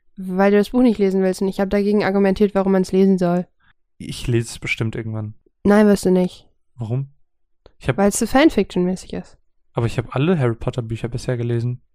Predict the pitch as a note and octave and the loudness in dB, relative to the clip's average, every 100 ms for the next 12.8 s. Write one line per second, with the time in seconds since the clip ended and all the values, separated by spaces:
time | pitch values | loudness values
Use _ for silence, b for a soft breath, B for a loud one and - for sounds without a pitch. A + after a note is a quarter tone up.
0 | _ _ - - G#3+ - G#3+ G#3 G3+ - | _ _ -20 -12 -6 -2 0 0 0 2
1 | A3 G#3+ G#3+ - G#3 G3+ G3+ A3 - - | 2 4 4 4 2 2 -2 -6 -6 -6
2 | F#3+ F#3+ F#3 F#3+ G3 G3+ G#3 G#3+ F#3 F#3 | -2 0 2 2 4 4 6 4 4 2
3 | G3+ G3 F3+ F3 F3+ F3+ b b b b | 2 0 0 0 0 -2 b b b b
4 | b _ B2 B2 B2+ C3 C#3 C#3+ C#3+ C#3 | b _ -8 -6 -4 -6 -6 -8 -8 -8
5 | C#3 C3 A#2 G2+ F#2 B B B3+ C#4 D4 | -8 -8 -10 -12 -12 B B 4 6 6
6 | B3+ A3+ A#3+ - A3 G3+ G#3 G#3 G3+ - | 6 4 2 2 -2 0 -2 -4 -8 -6
7 | F#3+ F#3+ G3+ F3+ - - - - - - | -8 -8 -10 -10 -16 -20 -20 -20 -20 -20
8 | - - - C#3+ C#3+ C#3 C3 - - C#3 | -16 -16 -6 -2 -2 -4 -10 -16 -14 -12
9 | - C#3+ B2+ B2 A#2+ A#2+ B2+ - - A#2 | 2 4 4 2 0 -4 -8 -12 -10 -10
10 | A#2 - _ _ _ _ _ _ _ B2+ | -12 -16 _ _ _ _ _ _ _ -2
11 | B2+ - B2+ A2 B2 A2+ A2+ C3+ A2+ - | 0 0 -2 2 2 2 0 0 -2 -4
12 | A#2 - A2 - A2+ A2 A#2 A2+ | -8 -10 -10 -8 -6 -6 -8 -10